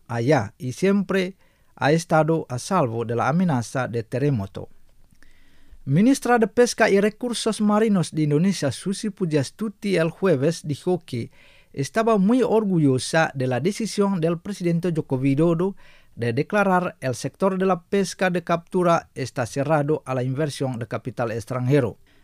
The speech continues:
La decisión se incluyó en la regulación presidencial, la cual declaró que la inversión extranjera no puede hacerse en la pesca de captura en Indonesia.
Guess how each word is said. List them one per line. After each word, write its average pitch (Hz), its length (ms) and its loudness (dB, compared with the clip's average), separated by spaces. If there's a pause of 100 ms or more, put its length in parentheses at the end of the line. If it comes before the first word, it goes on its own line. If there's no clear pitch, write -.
(140)
La 123 240 0
decisión 220 520 0
se 165 140 -4
incluyó 180 680 0
en 160 200 0
la 156 100 2
regulación 185 560 0
presidencial, 135 760 -2 (260)
la 120 220 -4
cual 202 360 0
declaró 147 600 -2
que 127 180 -4
la 123 160 0
inversión 196 460 -2
extranjera 160 640 0 (260)
no 151 200 0
puede 214 280 0
hacerse 185 680 -2
en 131 100 -2
la 123 140 -4
pesca 175 400 -4
de 151 100 -2
captura 180 560 -2
en 151 260 0
Indonesia. 120 680 -4